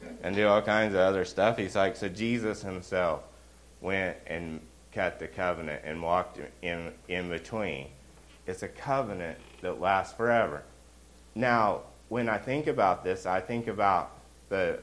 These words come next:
I was just thinking, I was like, "Oh, man, I'm so tired of this fighting over land." And the Holy Spirit said, "This isn't about land. This isn't about people, but this is about a promise." See, the enemy wants to take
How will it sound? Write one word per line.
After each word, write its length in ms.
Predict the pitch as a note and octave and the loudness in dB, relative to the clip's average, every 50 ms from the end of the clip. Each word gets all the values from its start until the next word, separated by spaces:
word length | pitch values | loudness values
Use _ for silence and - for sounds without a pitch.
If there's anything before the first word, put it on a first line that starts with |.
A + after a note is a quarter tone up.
| - | -4
I 120 | E2+ F2+ F2+ | -2 -2 -2
was 160 | F#2 F2+ - | -2 -6 -8
just 180 | E2+ F2+ - | -12 -12 -8
thinking, 220 | - A2 A2 G#2+ G2+ | -8 -8 -6 -6 -6
I 60 | F2 | -6
was 60 | F2 | -6
like, 140 | F2+ D#2 D2+ - - - | -6 -8 -8 -12 -18 -20
"Oh, 320 | - - - - - - - | -20 -20 -20 -20 -20 -20 -20
man, 140 | - - A#2+ | -18 -18 -18
I'm 60 | A#2 | -18
so 140 | - - G#2 | -12 -12 -12
tired 380 | F2+ - - F2+ F2+ G2 G2 F#2 | -12 -4 0 2 2 2 2 0
of 40 | E2+ D#2 | -4 -6
this 100 | - - | -6 -2
fighting 320 | E2+ E2+ F2 F2 - D#2+ | 0 2 2 0 0 -4
over 260 | F2 F2 E2+ E2+ D#2+ | -6 -6 -4 -6 -6
land." 340 | D#2 E2 F#2 G2 G2 F#2+ E2+ | -4 -4 -4 -4 -4 -4 -4
And 80 | E2+ E2 | -6 -6
the 80 | D#2+ D#2+ - - - - - - - - | -8 -8 -12 -16 -20 -20 -20 -20 -16 -2
Holy 220 | - G#2+ G#2+ G2+ F#2 | 0 2 2 2 2
Spirit 320 | - - G#2+ G#2+ F#2+ F2 | -2 -2 -2 -2 -2 -2
said, 160 | - F2 E2 | -2 -4 -4
"This 180 | E2+ F#2+ - A2+ | -4 -4 -4 -4
isn't 220 | G#2+ A2 B2 A#2+ | -6 -6 -4 -6
about 340 | B2+ B2+ B2+ A#2+ C#3 - - | -4 0 0 0 0 0 -2
land. 320 | D#2+ D#2+ D2 D2+ E2 F#2 - - - - - - - - - - - - - - - - - - - - - - - - - - - | -6 -6 -6 -8 -10 -12 -14 -18 -20 -20 -20 -20 -20 -20 -20 -20 -20 -20 -20 -20 -20 -20 -20 -20 -20 -20 -20 -20 -20 -20 -20 -16 -12
This 160 | F2+ F2+ - | -12 -8 -6
isn't 260 | G2 G2+ G2 B2+ B2+ C#3 | -6 -2 0 2 2 4
about 380 | C3+ C#3 C3+ C#3 C#3 C3+ - | 4 4 4 4 4 2 -2
people, 500 | A2+ G2 E2 D2+ - C2+ C2+ C#2+ D2+ F2+ - - - - - - - - - - - - - - - - - - | -4 -4 -4 -4 -6 -6 -8 -8 -8 -10 -14 -20 -20 -20 -20 -20 -20 -20 -20 -20 -20 -20 -20 -20 -20 -20 -18 -12
but 120 | - - - | -12 -8 -6
this 180 | G#2+ A2+ A2+ | -6 -6 -6
is 100 | A2 F#2 | -8 -10
about 300 | F2+ D#2 C#2 D#2 D2+ D2 | -10 -4 -2 -2 -2 -2
a 60 | C2 | -2
promise." 720 | - - - F2+ F2 F2 E2+ D2+ B1+ G1+ - - - - - - - - - - - - - - - - - - - - - - - - - - - - | -6 -8 -6 -4 -2 -2 -4 -4 -8 -12 -14 -18 -20 -20 -20 -20 -20 -20 -20 -20 -20 -20 -20 -20 -20 -20 -20 -20 -20 -20 -20 -20 -20 -20 -20 -20 -20 -14
See, 140 | - B2+ B2 | -6 -4 -4
the 160 | B2 A2+ - - G2 | -2 -2 -4 -4 -4
enemy 360 | B2 D3 E3 D#3 B2 G2+ F#2+ | -4 -4 -2 -2 -4 -4 -4
wants 420 | G2 G#2 A2 G#2+ - - - - | -2 -2 -2 -2 -4 -8 -16 -18
to 140 | - - E2 | -16 -16 -16
take 460 | - - B2+ C3 B2 G2 - - - | -14 -8 -4 -2 -2 -2 -2 -6 -12